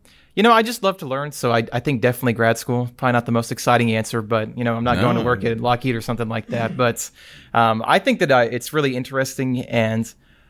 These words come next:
Speaker 1: also, I just, I, I really enjoy kind of the university atmosphere, um, and, and interacting with students, with professors, and, you know, a focus on learning, but also exploring, extension. Um, there's so many different pieces of the university atmosphere that I enjoy, and I would like to kinda stay in that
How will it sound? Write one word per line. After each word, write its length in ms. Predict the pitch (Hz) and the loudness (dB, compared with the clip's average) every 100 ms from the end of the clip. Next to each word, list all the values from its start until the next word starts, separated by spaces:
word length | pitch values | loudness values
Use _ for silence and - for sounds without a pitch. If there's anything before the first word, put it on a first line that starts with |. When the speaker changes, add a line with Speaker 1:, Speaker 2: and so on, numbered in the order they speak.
| _ | _
Speaker 1:
also, 300 | - 208 - | 0 0 4
I 80 | 139 | 4
just, 300 | 123 131 - - | 4 -2 -8 -8
I, 140 | 120 | -4
I 120 | 123 | 0
really 300 | 135 135 156 | 0 2 2
enjoy 520 | 139 123 131 123 120 113 - | 4 2 4 4 4 0 -4
kind 140 | - 139 | -2 2
of 40 | |
the 60 | 123 | 4
university 460 | 120 117 120 113 107 | 4 2 0 0 0
atmosphere, 640 | 107 107 - 110 104 107 _ _ | 0 -4 -6 -8 -8 -10 _ _
um, 280 | 113 107 113 | -6 -4 -4
and, 280 | 113 113 117 | -4 -4 -2
and 140 | 123 | 0
interacting 460 | 131 135 127 131 127 | 2 4 4 4 2
with 100 | 120 | 0
students, 400 | - 127 120 - | -2 -2 -2 -4
with 120 | 123 | -8
professors, 800 | 120 - 120 - 117 117 110 - | -8 -4 -4 -4 -8 -6 -8 -10
and, 340 | - 110 107 104 _ - _ - | -6 -4 -4 -6 _ -20 _ -2
you 40 | |
know, 160 | 120 113 | 0 2
a 80 | 110 | 0
focus 340 | - 156 156 | 2 2 2
on 180 | 156 131 | 2 4
learning, 340 | 143 147 139 123 | 6 6 4 2
but 100 | 120 | 2
also 280 | 120 - 113 | 2 0 -6
exploring, 560 | - - 135 120 120 | -4 0 2 2 2
extension. 720 | 110 - 131 123 123 117 117 - - _ _ - | -2 0 0 0 -2 -2 -2 -6 -20 _ _ -6
Um, 300 | 110 107 110 | -4 -2 -2
there's 140 | 113 | 0
so 140 | - 220 | 6 6
many 120 | 185 | 6
different 440 | 135 156 151 131 | 4 2 2 -2
pieces 260 | - 147 131 | -2 -4 0
of 100 | 123 | 2
the 80 | 117 | 2
university 420 | 120 117 - 120 | 0 0 -2 0
atmosphere 280 | 120 120 127 | 0 -2 0
that 80 | 117 | 2
I 100 | 113 | 2
enjoy, 220 | 113 135 | 2 2
and 60 | 131 | 2
I 40 | |
would 120 | 110 | 2
like 160 | 110 113 | 0 0
to 120 | 113 107 | -2 -2
kinda 200 | 123 113 | -2 -2
stay 260 | - 117 | 2 2
in 80 | 110 | 2
that 240 | 110 - | 0 -4